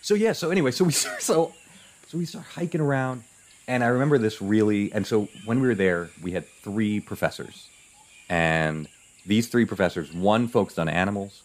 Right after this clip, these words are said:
one focused on plants, and one focused on societal impacts of sort of ecology. And the course was about tropical for-, reforestation.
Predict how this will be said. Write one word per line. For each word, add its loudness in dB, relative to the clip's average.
one 0
focused 0
on 0
plants, -6
and -10
one 0
focused -8
on -10
societal 0
impacts -8
of -6
sort -2
of 0
ecology. -2
And -4
the -2
course 0
was 2
about 2
tropical 0
for-, -4
reforestation. -4